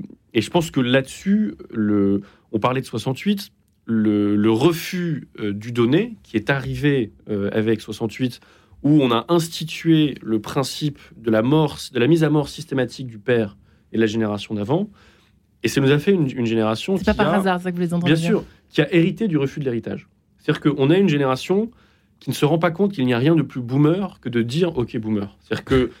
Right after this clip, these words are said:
Speaker 1: la mort de la génération d'avant est inscrite dans ce processus de fi-, filiation, ce qui montre que, je pense, dans le progressisme,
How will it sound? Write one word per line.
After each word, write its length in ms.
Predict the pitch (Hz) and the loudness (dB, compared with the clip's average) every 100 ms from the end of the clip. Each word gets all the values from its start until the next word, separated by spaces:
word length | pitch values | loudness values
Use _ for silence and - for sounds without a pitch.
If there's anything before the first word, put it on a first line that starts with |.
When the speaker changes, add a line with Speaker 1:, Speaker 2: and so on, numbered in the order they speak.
| - | -2
Speaker 1:
la 140 | 127 143 | 0 4
mort 200 | 196 202 | 2 2
de 40 | |
la 100 | 139 | 0
génération 400 | 127 135 127 - | 0 0 -2 -2
d'avant 400 | 127 117 160 208 - | -2 0 -2 -2 -4
est 140 | 123 120 | -2 0
inscrite 520 | 135 - - 180 135 | -2 -4 -6 -6 -2
dans 140 | 143 | -2
ce 120 | 143 - | -2 -4
processus 600 | - 117 120 - 170 143 | -6 -6 -6 -4 -2 2
de 180 | 127 | 2
fi-, 200 | 120 - - _ _ _ | 0 -2 -20 _ _ _
filiation, 480 | - 123 123 196 | -2 0 2 0
ce 80 | 196 | -2
qui 100 | - | 0
montre 180 | 151 151 | 0 0
que, 200 | - 151 | 2 0
je 120 | 123 | 2
pense, 240 | 117 151 123 | 0 0 2
dans 80 | 113 | 0
le 60 | |
progressisme, 800 | 104 143 127 120 175 175 120 101 | -2 -4 -2 -4 -6 -6 -4 -4